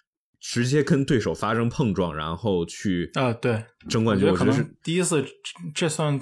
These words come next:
Speaker 2: 这算是比较少的一次了。那其实以前塞纳
Speaker 1: 对。
Speaker 2: 肯定比他是更，更凶的。
Speaker 1: 对，而且你想舒-，舒马赫真的是，哇！你想当时零，零六年吧，摩纳哥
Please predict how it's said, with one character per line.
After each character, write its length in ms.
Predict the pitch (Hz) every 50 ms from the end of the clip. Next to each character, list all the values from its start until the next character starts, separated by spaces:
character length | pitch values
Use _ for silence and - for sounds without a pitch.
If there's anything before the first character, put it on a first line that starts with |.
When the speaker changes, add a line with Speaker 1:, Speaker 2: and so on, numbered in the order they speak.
| - - -
Speaker 2:
这 100 | - 143
算 220 | - - 151 139
是 40 | 123
比 120 | 123 139
较 160 | 135 151 151 143
少 320 | - - - 107 104 107
的 100 | 104 110
一 60 | 117
次 320 | 110 123 123 - - 123 107
了。 80 | 110
那 120 | 127 147 147
其 160 | 147 - 127
实 80 | 123
以 40 | 117
前 160 | 110 120 131
塞 120 | 135 - 143 156
纳 80 | 147
Speaker 1:
对。 100 | 131 117
Speaker 2:
肯 100 | 110 110
定 120 | 117 135 127
比 100 | 120 110
他 180 | 117 123 131
是 140 | 120 117 107
更， 260 | 110 - 131 117 110 113
更 180 | 113 131 117 110
凶 320 | - - - 110 101 98
的。 100 | 101 107 - _ _ _ _ _ _ -
Speaker 1:
对， 460 | 170 143 139 117 104 104 - - - - 127 113 - -
而 100 | - 190
且 400 | 170 180 160 127 113 110 110 95 76 - - 95 - _
你 140 | - 127 123 135 135
想 120 | 135 127
舒-， 240 | 117 - - 127 107
舒 180 | 117 - - 156
马 160 | 151 113 110
赫 280 | 117 127 135 120 107 107
真 320 | 92 - - - 127 127
的 120 | 120 120 104
是， 580 | 104 - 107 98 95 92 90 87 87 78 - - - - - 50 50 - 85 101
哇！ 240 | 98 101 90 80 85
你 100 | 92 98
想 180 | 104 104 98 92 85
当 160 | 110 104 101
时 200 | 104 101 98 98 - - - - - - - - - 92 110 104 110 98
零， 420 | 101 98 98 104 110 113 120 123 120 - -
零 160 | 98 107 131
六 80 | 139
年 100 | 117 90
吧， 80 | 82 82 80 80
摩 80 | 87 95
纳 120 | 101 98
哥 180 | 90 87 92